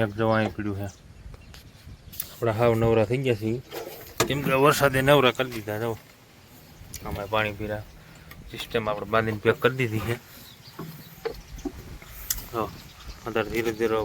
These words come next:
વાદળ, વાદળી જો કેવી અંધારેલી છે. હવે મસ્ત મજાનું ગુડ મોર્નિંગ થઈ ગયેલું છે. વાગ્યા છે સાડા આઠ વાગી ગયા છે.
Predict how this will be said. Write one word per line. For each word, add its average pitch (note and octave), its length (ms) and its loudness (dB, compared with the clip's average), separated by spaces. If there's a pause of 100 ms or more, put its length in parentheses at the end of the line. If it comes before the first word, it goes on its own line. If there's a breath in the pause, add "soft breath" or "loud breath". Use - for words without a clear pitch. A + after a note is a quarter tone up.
(220)
વાદળ, A2+ 340 0 (960)
વાદળી A#2 420 2
જો A#2 140 10
કેવી B2 320 6
અંધારેલી G#2 480 0
છે. G#2 100 -6 (1800)
હવે G#2+ 280 -2 (1300)
મસ્ત A#2 300 -6
મજાનું A#2 440 2
ગુડ A2+ 220 -4
મોર્નિંગ A2 320 -4
થઈ A#2 180 -6
ગયેલું A#2+ 260 0
છે. A2 80 -2 (840)
વાગ્યા A2 400 0
છે A2 100 0 (680)
સાડા A2+ 200 0
આઠ A2 160 -2
વાગી A#2+ 240 -4
ગયા G#2 200 -6
છે. A#2+ 80 -12